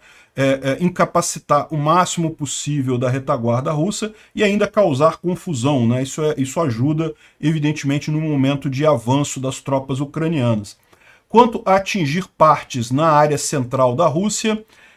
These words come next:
eu não sei se isso vai acontecer. Mais uma vez, é uma questão que pode acontecer, né? Como a gente sabe,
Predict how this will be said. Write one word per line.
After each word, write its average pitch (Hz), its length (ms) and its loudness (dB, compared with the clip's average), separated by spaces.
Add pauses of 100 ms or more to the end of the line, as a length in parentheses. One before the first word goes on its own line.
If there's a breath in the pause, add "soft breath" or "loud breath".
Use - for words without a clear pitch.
(260 soft breath)
eu 262 220 -2
não 233 240 0
sei 190 380 -2
se 190 160 -6
isso 175 180 -6
vai 160 220 2
acontecer. 165 640 -4
Mais 226 260 -2
uma 220 220 2
vez, 208 340 -4
é - 80 -8
uma - 140 -10
questão 233 400 -4
que 320 200 -6 (140)
pode 147 180 0
acontecer, 220 560 -4
né? 139 120 0
Como 143 180 -6
a 139 60 -2
gente 165 180 -6
sabe, 175 380 0